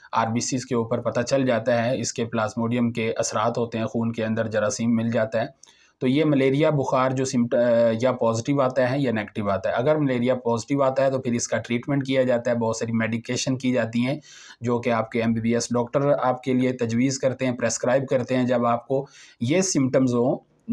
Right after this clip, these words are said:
जो मैंने सिम्टम्स आपको बताई हैं, तो फिर आपको फ़ौरन हॉस्पिटल जाना चाहिए, वहाँ पर आपका इलाज किया जाएगा। इसके साथ ही घर के अंदर आपने क्या करना है, चूँकि इससे डिहाइड्रेशन हो जाती है,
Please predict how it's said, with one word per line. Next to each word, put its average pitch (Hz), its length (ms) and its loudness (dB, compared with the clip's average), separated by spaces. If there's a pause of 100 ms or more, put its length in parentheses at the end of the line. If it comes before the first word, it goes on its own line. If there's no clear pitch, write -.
(100)
जो 131 140 2
मैंने 127 240 4
सिम्टम्स 123 440 2
आपको 117 280 0
बताई 123 340 2
हैं, 139 160 0
तो 135 100 -2
फिर 123 160 -2
आपको 110 280 -2
फ़ौरन 127 320 0
हॉस्पिटल 139 440 -2
जाना 135 240 2
चाहिए, 139 400 0 (320)
वहाँ 117 140 2
पर 117 140 0
आपका 113 240 -2
इलाज 120 320 0
किया 143 160 0
जाएगा। 135 380 2 (400)
इसके 160 280 0
साथ 135 280 0
ही 143 40 2
घर 127 260 0
के 180 100 -2
अंदर 165 200 4
आपने 156 260 2
क्या 151 180 2
करना 147 280 0
है, 139 80 0
चूँकि 156 280 0
इससे 160 320 0
डिहाइड्रेशन 127 680 2
हो 156 100 2
जाती 139 320 2
है, 139 160 0